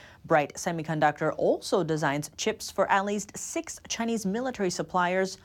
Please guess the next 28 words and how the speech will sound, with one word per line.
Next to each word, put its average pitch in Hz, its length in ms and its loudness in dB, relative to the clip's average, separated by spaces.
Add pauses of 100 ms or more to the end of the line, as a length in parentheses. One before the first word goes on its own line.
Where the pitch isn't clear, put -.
(240)
all 254 380 8
while 233 180 4
maintaining 175 540 -2
U 143 180 2
S 135 140 -4
investment 185 680 0 (320)
and 165 340 0
without 160 320 4
violating 175 600 2
any 381 300 -6
export - 400 -2
regulations 180 760 0
set - 300 -6
by 208 100 4
Washington. 151 800 -2 (560)
N 294 120 4
T 277 80 -4
D's 277 260 2
Jeremy 359 320 -2
Sandberg 175 540 0
has 165 260 -2
more 165 180 4
on 170 140 2
the 165 80 -2
senator's 302 560 -2 (140)
call - 200 -6
to 226 160 -4
action. 202 520 -6